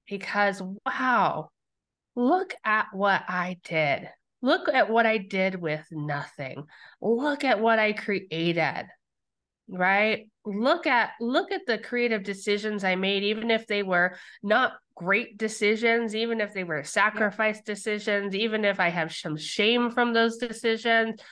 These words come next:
Speaker 1: Man, look at what I was able to do.
Speaker 2: Yes. <laughs>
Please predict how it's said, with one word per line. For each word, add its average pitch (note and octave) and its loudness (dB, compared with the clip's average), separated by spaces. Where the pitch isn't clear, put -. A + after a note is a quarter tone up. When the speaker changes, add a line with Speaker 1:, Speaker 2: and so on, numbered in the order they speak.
Speaker 1:
Man, A#3+ 2
look F4 -2
at E4 0
what B3 2
I A3+ 4
was F#3+ -2
able D#3 -4
to D#3+ -10
do. A#2 -2
Speaker 2:
Yes. B3 -2
<laughs> C4 2